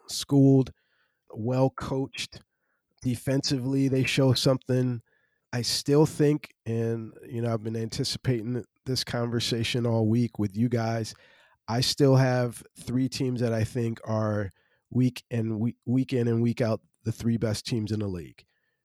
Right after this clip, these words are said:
Princeton, Cornell, Yale.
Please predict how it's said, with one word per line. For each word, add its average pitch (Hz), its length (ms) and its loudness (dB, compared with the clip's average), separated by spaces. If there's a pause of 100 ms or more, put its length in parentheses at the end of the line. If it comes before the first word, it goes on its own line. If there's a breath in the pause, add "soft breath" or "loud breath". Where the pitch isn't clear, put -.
(160)
Princeton, 120 540 0
Cornell, 110 800 0 (320)
Yale. 104 560 -2